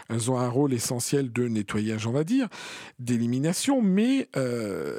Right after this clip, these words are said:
le fait d'éliminer cette myéline, ça a un revers, ça libère du fer. Et les auteurs ont observé une dégénérescence de ces fameuses microglies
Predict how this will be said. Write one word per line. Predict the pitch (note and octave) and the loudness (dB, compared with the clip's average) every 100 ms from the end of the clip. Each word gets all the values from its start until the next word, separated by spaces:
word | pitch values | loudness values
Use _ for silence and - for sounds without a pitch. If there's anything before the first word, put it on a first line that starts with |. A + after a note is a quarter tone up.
| - | -4
le | A#2 E3+ | 0 2
fait | C#4 G#3+ | 2 2
d'éliminer | F#3 F#3 F3 F3+ F3 | 2 2 2 2 2
cette | C#3 - | -2 0
myéline, | C3 C3+ D#3+ G#3 A3+ | 0 2 2 2 2
ça | - B2 | 0 0
a | |
un | B2 | 0
revers, | C3 C3+ G3 C4 G#3 - - - - - | 2 2 2 2 -2 -6 -16 -16 -18 -10
ça | - - D#3 | -4 0 2
libère | E3+ F#3 C4 F#3 | 2 2 2 2
du | D#3+ | 0
fer. | - - E3 D3+ B2 G#2+ - - - C#3+ | -2 0 2 2 0 -6 -14 -16 -4 2
Et | |
les | F3 F3+ | 4 4
auteurs | A3+ D4+ | 2 2
ont | B3+ A3 | 2 0
observé | - G#3 G3 C4 | 0 2 2 2
une | A3+ | 2
dégénérescence | D#3+ B3+ B3+ C4 A#3 A3 - A3 G#3 - | 4 2 4 2 2 0 0 0 0 -2
de | B2 C3 A3 | -2 0 0
ces | - F#3+ | 2 2
fameuses | E3+ D#3+ D#3+ C#3+ | 2 2 2 2
microglies | D3+ D3 - D#3 C#3 F3+ | 0 0 0 0 2 2